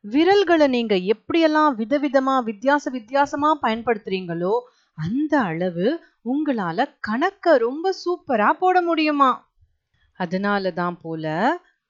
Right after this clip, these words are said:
கூட பின்னுனா, கோலம் போட்டா, இல்லைன்னா நீங்க விரல்களை பயன்படுத்தி பண்ற எம்ப்ராய்டரி டிசைன்,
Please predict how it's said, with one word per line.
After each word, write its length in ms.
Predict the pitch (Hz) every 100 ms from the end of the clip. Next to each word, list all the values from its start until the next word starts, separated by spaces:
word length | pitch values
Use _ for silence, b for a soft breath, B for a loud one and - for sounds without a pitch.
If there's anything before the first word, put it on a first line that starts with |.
| _
கூட 380 | _ 285 320 349 285
பின்னுனா, 680 | 202 180 175 170 180 180 - _
கோலம் 540 | - 247 320 403 381 -
போட்டா, 460 | 220 180 - 170 180 180 - _ _ _ _
இல்லைன்னா 560 | 240 240 233 226 220 214 214 214 214 226 220 _ _ -
நீங்க 280 | 254 262 254
விரல்களை 560 | 247 285 302 294 277 262
பயன்படுத்தி 560 | 240 247 247 233 -
பண்ற 500 | 240 226 214 220 214
எம்ப்ராய்டரி 560 | 220 226 269 285 254 254
டிசைன், 520 | 214 208 202 208 208